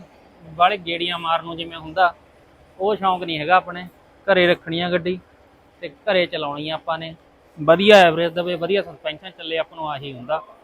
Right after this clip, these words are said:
ਹੋਰ ਕੋਈ ਲੰਬੀ ਚੌੜੀ ਕਹਾਣੀ ਨਹੀਂ ਹੈਗੀ। ਇਦੋਂ ਓਵਰਸਾਈਜ਼ ਪਵਾ ਲਈਏ, ਇਦੋਂ ਉੱਚੀ ਦੱਸੋ ਯਾਰ ਕੀ ਕਰਨਾ,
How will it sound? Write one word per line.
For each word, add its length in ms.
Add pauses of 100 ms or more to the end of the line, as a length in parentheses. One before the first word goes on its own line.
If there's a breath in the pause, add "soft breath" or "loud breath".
(200)
ਹੋਰ 160
ਕੋਈ 120
ਲੰਬੀ 260
ਚੌੜੀ 180
ਕਹਾਣੀ 380
ਨਹੀਂ 100
ਹੈਗੀ। 140
ਇਦੋਂ 220
ਓਵਰਸਾਈਜ਼ 500
ਪਵਾ 180
ਲਈਏ, 240
ਇਦੋਂ 200
ਉੱਚੀ 240
ਦੱਸੋ 260
ਯਾਰ 80
ਕੀ 160
ਕਰਨਾ, 340